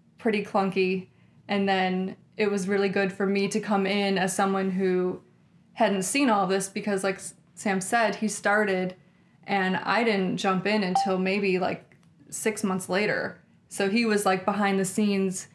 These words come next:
coding, like, how it would actually work. And then we started putting the, you know, user interface over it.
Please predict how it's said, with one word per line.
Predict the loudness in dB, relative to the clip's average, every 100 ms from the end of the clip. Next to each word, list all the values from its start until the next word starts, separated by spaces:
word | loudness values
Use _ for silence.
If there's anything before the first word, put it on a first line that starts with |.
| _ _ _
coding, | -2 2 2 2
like, | 0 -2
how | -6 0 2 2
it | 0
would | 0
actually | 0 -2 -4 -2 -2 -2 -4 -8 -8
work. | -2 0 -2 -4 -16 _ _ -20 _ -4
And | 0 2
then | 2 2 2 0 -2
we | -4
started | -2 0 0
putting | 0 0 2
the, | 0 -4 -6 -12 _
you | -6
know, | -4 -2 -4 -4
user | -2 0 0
interface | 0 0 -2 -2
over | -2 -2 -2
it. | -2 -4